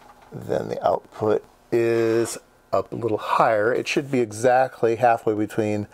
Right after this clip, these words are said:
um, plus five and ground. And, uh, let's see, what over here, five, five, ten. This is one volt, one and a half volts.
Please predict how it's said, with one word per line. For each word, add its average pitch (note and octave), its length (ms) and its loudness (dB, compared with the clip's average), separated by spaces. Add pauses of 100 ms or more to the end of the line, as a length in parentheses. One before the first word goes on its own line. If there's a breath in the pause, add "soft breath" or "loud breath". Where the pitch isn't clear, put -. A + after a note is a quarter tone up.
(440 loud breath)
um, F#2 480 0 (880)
plus G#2+ 260 0
five G2+ 380 0
and G2+ 120 -10
ground. A#2+ 520 2 (720 soft breath)
And, G2+ 640 0
uh, G2+ 680 4
let's - 220 -4
see, F#2+ 500 -8
what G2 220 -6
over G2 160 -6
here, G2+ 680 -8
five, F#2+ 640 -2 (560 soft breath)
five, G#2+ 500 -2
ten. G#2+ 400 -10 (1160)
This A#2 180 -14
is A2+ 140 -16
one G#2 260 -6
volt, G2+ 240 -6
one G#2+ 160 -4
and G2+ 80 -10
a G2+ 40 -8
half G2+ 180 -6
volts. - 400 -8